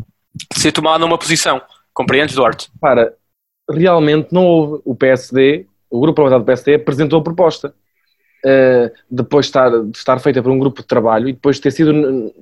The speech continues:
Speaker 2: tam-, também realizada, eh, em, em segundo plano com um grupo de deputados do, do P S D e do P S para chegarem à proposta final, porque o P S D queria catorze debates por sessão legislativa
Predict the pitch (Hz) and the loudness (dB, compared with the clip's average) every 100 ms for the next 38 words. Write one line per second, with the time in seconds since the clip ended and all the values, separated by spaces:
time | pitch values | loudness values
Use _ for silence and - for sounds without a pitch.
0 | _ - 113 - 120 - 180 160 139 139 | _ -4 -4 -6 -6 -2 0 2 2 2
1 | 139 135 117 110 - _ 101 - 127 131 | 2 2 2 0 -4 _ -6 -2 -2 -2
2 | 127 - 151 143 135 123 110 - _ - | -4 -4 -4 -2 -2 -2 -4 -12 _ -4
3 | 143 143 180 185 123 120 113 117 113 - | 0 2 2 0 -2 -4 -4 -8 -10 -10
4 | 120 147 120 107 107 117 107 - 127 127 | -2 0 0 -4 -8 -8 -6 -2 -2 -2
5 | 127 135 110 123 113 120 110 110 110 147 | 0 0 0 -2 -4 0 2 2 -2 -10
6 | - _ _ - 135 - 143 156 135 123 | -18 _ _ -2 -2 -2 -2 0 0 -2
7 | - - 131 - - 120 113 120 - _ | -2 -2 -2 -4 -4 -2 0 -2 -6 _
8 | _ 135 127 127 131 139 139 139 135 - | _ -6 -6 -4 0 0 0 0 0 -2
9 | _ _ 139 143 135 - 123 - 160 139 | _ _ 0 2 4 2 -4 0 0 0
10 | 113 135 127 - 127 123 131 143 117 | -2 -2 -2 -6 -6 -4 -2 -2 -2